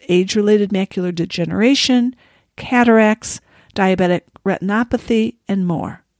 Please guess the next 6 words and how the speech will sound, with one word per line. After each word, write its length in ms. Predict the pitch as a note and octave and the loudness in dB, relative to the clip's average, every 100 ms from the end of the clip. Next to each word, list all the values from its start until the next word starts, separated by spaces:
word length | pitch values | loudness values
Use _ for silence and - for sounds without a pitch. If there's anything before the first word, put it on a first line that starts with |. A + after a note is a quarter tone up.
| _ _ _ _ _ _ _ _ _ _ - | _ _ _ _ _ _ _ _ _ _ -2
In 260 | A#3+ C4 | 0 2
your 220 | D4 D#4+ - | 2 0 -2
eyes, 500 | A3 B3 F#3+ E3+ F#3 | -2 2 2 2 0
lutein 480 | G#3 A#3 C4+ - B3+ | 2 2 2 0 0
and 140 | B3+ A3+ | 0 0
xanthine 600 | B3 B3 C4 G#3+ G3 | 0 0 0 -2 -2